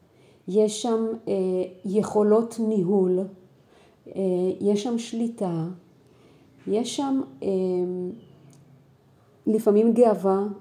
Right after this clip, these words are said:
לפעמים בושה, יש שם פחדים, כן?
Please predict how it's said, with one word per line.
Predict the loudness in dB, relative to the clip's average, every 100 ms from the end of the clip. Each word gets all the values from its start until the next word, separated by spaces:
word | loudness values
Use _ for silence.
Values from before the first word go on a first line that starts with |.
| -6
לפעמים | -4 -2 -2 -2 -4
בושה, | -6 -6 -4 -4 -4 -8 -14 -20 -14 -4
יש | -2 0
שם | -4
פחדים, | -4 -4 -2 0 0 0 -4 -8 -14 -20 -20 -20 -10
כן? | -6 -6